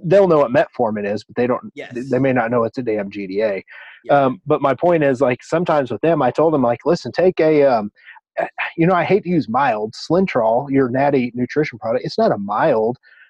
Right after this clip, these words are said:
Speaker 1: uh, product by any means. Uh, G D A Max is more powerful, in my opinion. The
Speaker 2: Yes.
Speaker 1: one that you make, it's got berberine and other things in it."
Speaker 2: Yeah.
Speaker 1: But, you know, taking, like, Chromium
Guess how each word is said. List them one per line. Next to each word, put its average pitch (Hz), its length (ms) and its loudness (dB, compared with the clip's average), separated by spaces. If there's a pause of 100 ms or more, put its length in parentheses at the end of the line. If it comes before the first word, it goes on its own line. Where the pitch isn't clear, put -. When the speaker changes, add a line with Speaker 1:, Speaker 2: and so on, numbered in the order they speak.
(120)
Speaker 1:
uh, 123 280 4
product 117 640 -2
by 120 220 -2
any 147 220 2
means. 107 460 -8 (140)
Uh, 127 280 2 (280)
G 135 160 2
D 123 200 2
A 107 60 -2
Max 131 520 -4
is 120 260 -4
more 117 160 -2
powerful, 117 640 -4
in 131 80 -6
my 120 160 0
opinion. 117 380 -8
The 127 80 -6
Speaker 2:
Yes. 107 40 -8
Speaker 1:
one 120 160 -10
that - 80 -16
you 120 80 -12
make, 113 180 -2
it's - 120 -12
got 120 220 0
berberine 117 500 -2
and - 80 -12 (100)
other 123 140 -2
things 113 320 -8
in 160 140 2
it." 135 140 -2
Speaker 2:
Yeah. - 60 -20 (360)
Speaker 1:
But, 165 140 -2
you 170 60 4
know, 160 120 4
taking, 165 300 2
like, 123 180 0
Chromium 131 760 2